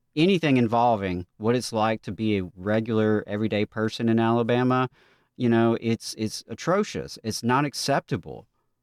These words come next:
It's just not acceptable. And that's what they're defending. It's not working for most people. We, I think, intuitively recognize that,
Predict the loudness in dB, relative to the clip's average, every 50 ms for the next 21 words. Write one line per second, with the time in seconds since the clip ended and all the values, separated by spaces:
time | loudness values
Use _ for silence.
0 | _ _ -16 -10 -6 -6 -4 -2 0 0 0 0 0 -2 -2 -4 -2 -2 0 0
1 | 0 2 2 2 2 4 4 4 2 2 0 0 -4 -6 -4 -2 -2 -2 -2 -2
2 | -2 -2 -2 -2 -2 -4 -6 -12 _ _ _ _ _ _ _ -8 -4 -2 0 2
3 | 2 2 2 2 2 0 0 0 0 0 0 0 2 2 2 2 0 -2 -6 -6
4 | -6 -6 -4 -4 -4 -2 0 2 2 2 0 -2 -4 _ _ _ _ _ _ _
5 | _ -4 -4 -4 -2 -2 0 0 0 -2 -4 _ -6 -6 -6 -4 -2 -2 0 0
6 | 0 0 0 0 0 0 2 0 0 -2 -2 -6 -8 -8 -6 -6 -6 -8 -10 -12
7 | -10 -8 -8 -8 -8